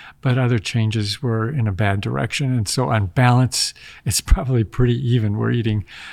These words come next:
uh, a bad diet now. We were eating a bad diet then, but it's different. Back in the nineteen seventies, actually, that was peak red meat consumption. Uh, th-, and we've cut consumption by about forty percent,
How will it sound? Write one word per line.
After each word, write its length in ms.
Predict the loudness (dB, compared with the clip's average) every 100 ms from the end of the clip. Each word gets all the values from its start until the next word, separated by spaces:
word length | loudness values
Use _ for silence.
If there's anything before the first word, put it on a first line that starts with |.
| -6
uh, 220 | 0 0 0
a 120 | -4
bad 720 | -6 -6 2 4 4 2 _
diet 340 | -2 0 0 0
now. 240 | 0 2
We 140 | 2
were 100 | 0
eating 200 | 2 2
a 40 | 0
bad 480 | -2 2 2 2 2
diet 400 | 2 2 0 -2
then, 400 | 0 4 4 2 -4 -8 0
but 120 | 0
it's 220 | 0 -2
different. 360 | -2 -2 -4 -8 -18 -20 -14 0
Back 480 | 2 2 -2 -8 -2
in 160 | 2
the 80 | 4
nineteen 500 | 2 0 -2 -2 0
seventies, 640 | 0 -2 -2 0 0 0 -2
actually, 440 | -4 -4 -4 -2
that 180 | -2 -2
was 220 | -2 -2 -6
peak 380 | -8 -2 -2 -2
red 240 | 0 0
meat 320 | 0 -2 -2 -8 -20 -20 -12
consumption. 720 | -2 0 2 0 0 0 -2 -2 -8 -20 -18 -4
Uh, 260 | 0 0
th-, 260 | -2 -4 -2
and 140 | 0 0
we've 180 | 0 -4
cut 460 | -6 -6 -8 -14
consumption 600 | -6 -4 -2 -2 -2 -4 -4
by 140 | -2
about 260 | -2 -4 -6
forty 360 | -4 -2 0
percent, 580 | -2 -4 -4 0 0 -2